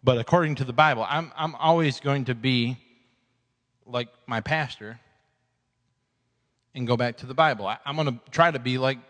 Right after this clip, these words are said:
Billy Graham and say, "The Bible says." Anytime I'm gonna share you my opinion,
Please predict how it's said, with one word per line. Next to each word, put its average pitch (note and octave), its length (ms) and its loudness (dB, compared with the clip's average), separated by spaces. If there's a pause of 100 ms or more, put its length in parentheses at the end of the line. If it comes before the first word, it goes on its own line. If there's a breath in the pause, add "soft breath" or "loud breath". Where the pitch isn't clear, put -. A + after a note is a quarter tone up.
(140)
Billy C#3 240 2
Graham B2+ 440 2
and G#2+ 140 -8
say, A#2 280 -6
"The A2+ 200 -8
Bible C3 360 2
says." F2+ 500 -12 (1700)
Anytime C#3+ 300 -2
I'm C#3+ 100 2
gonna C3+ 120 0
share D3 240 0
you C3 160 -4
my B2 160 -2
opinion, C3 580 -6